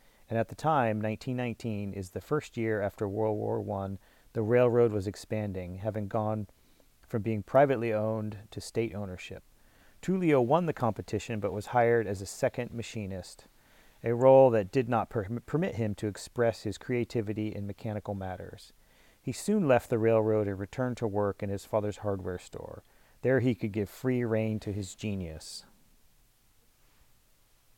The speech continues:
In the Workshop of Miracles, the young Campagnolo built his first bicycle, putting together and adapting scrap parts. He also built a three-wheeled van for his father to use when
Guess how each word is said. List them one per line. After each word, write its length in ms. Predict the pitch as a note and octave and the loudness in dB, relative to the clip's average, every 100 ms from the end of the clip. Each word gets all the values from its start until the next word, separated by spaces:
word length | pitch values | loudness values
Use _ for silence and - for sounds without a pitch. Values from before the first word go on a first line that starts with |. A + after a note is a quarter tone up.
| _ _ _ _ _ _ _ - _ _ _ _ - - _ | _ _ _ _ _ _ _ -20 _ _ _ _ -20 -20 _
In 140 | C#3+ C#3 | -2 2
the 100 | B2+ | 2
Workshop 420 | E3 - G3+ F3+ | 2 0 -2 -2
of 140 | D3+ | -2
Miracles, 580 | A#2 A2+ G#2+ - A2 G#2 | 0 2 2 2 2 2
the 80 | G2+ | 0
young 260 | G#2 C3+ | 0 0
Campagnolo 800 | C#3+ C#3 C#3 B2+ A#2 G2+ G2+ G2+ - _ _ _ | 0 -2 -2 -4 -2 0 0 0 -4 _ _ _
built 300 | - A#2+ A#2+ | 0 0 0
his 160 | A2 G#2+ | -4 -8
first 320 | - B2 - | -2 -2 0
bicycle, 480 | - G#2 - G2 F#2 | 0 0 -2 -6 -8
putting 320 | - A#2+ A#2+ | -2 -2 -2
together 580 | G#2+ G#2+ G#2+ G#2 G#2+ G2+ - _ _ | -2 0 2 2 2 0 -4 _ _
and 120 | G#2 | -6
adapting 420 | G2 G#2 G#2 - G2+ | -4 -2 -2 -4 -8
scrap 420 | - - F#2 - | -6 -8 -6 -8
parts. 520 | - - - - - _ _ _ _ _ | -14 -14 -16 -20 -20 _ _ _ _ _
He 120 | - | 2
also 260 | C3 C#3 C#3 | 2 4 2
built 340 | F#2+ A#2+ A#2 | 6 6 6
a 80 | A#2 | 2
three-wheeled 640 | G#2+ C3 G#3 C#3+ A#2+ G#2+ G2 _ _ _ _ _ _ - | -4 -2 0 4 4 4 -2 _ _ _ _ _ _ -6
van 320 | A2 B2+ A2+ | 0 2 2
for 160 | G2 G2 | 0 -2
his 140 | G2+ | -2
father 340 | - A#2 A2 | 2 4 4
to 140 | G#2+ A2+ | 2 -2
use 380 | G#2 G#2+ G#2+ F#2+ | -2 0 -2 -4
when 180 | G2 | -8